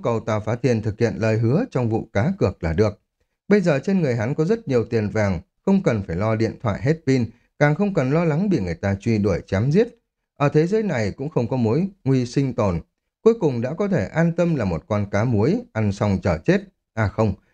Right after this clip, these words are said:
là đợi hệ thống điện thoại nâng cấp, tìm được đường về nhà, sau đó thì vẫy tay một cách tiêu sái mà trở về trái đất là được. Đêm nay, Lâm Bắc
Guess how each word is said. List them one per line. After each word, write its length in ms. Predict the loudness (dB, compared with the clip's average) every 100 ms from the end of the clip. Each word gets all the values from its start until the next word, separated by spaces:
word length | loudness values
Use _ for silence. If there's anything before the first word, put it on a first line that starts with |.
| _
là 160 | 0 2
đợi 220 | 0 0
hệ 180 | -2 -2
thống 200 | 0 0
điện 180 | 0 0
thoại 180 | -4 -4
nâng 240 | -2 -2 0
cấp, 160 | -2 -2 _ 0
tìm 220 | 0 0
được 160 | -4
đường 200 | -2 -2
về 160 | 0 -2
nhà, 300 | 0 -2 -4 -8 _ _
sau 160 | 0
đó 240 | 2 0 -2
thì 140 | -2 0
vẫy 220 | 0 -2
tay 200 | 0 0
một 200 | -2 -2
cách 140 | -4 -2
tiêu 200 | 0 0
sái 320 | 0 0 0 2
mà 140 | 0 0
trở 160 | -2
về 220 | 0 0 0
trái 140 | 0
đất 220 | 0 -2
là 100 | 0
được. 260 | 0 0 -4 _ _ _ _ _ _
Đêm 240 | 2 2 2
nay, 240 | 0 -2 -4 _ 2
Lâm 160 | 2
Bắc 120 | 2